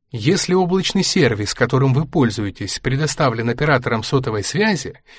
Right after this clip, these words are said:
или же компанией Google или Apple, то у этих компаний может быть доступ к вашим сообщениям. Очевидно, Том Брэди не успел сохранить в облаке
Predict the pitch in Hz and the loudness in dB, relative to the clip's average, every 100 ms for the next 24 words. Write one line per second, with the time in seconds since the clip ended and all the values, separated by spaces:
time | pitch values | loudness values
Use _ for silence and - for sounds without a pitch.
0 | - - 214 131 127 113 104 139 120 113 | -4 2 2 2 0 0 2 2 2 0
1 | 107 110 185 147 117 117 143 120 - 214 | -4 -2 -2 0 -2 -2 -2 -2 0 -2
2 | 214 104 92 - - _ - 117 110 175 | -2 -4 -8 -12 -20 _ -2 0 4 4
3 | 240 214 - 214 - 214 208 208 208 - | 2 0 0 0 2 2 4 0 -2 -4
4 | 120 131 220 220 190 175 120 123 165 - | 0 4 4 2 -2 -4 0 2 0 -2
5 | 202 - 120 107 - 117 131 131 - 127 | -6 0 0 2 0 0 0 0 0 0
6 | 95 92 - _ _ _ _ _ _ - | 0 -10 -16 _ _ _ _ _ _ -4
7 | 113 - 113 135 127 123 120 117 127 135 | -2 0 0 4 4 4 4 4 4 4
8 | 127 123 120 - - 202 139 - 120 120 | 4 2 2 0 0 2 2 0 0 0
9 | 113 110 110 120 170 127 95 - - - | -2 -2 0 2 2 2 -2 -8 -14 -16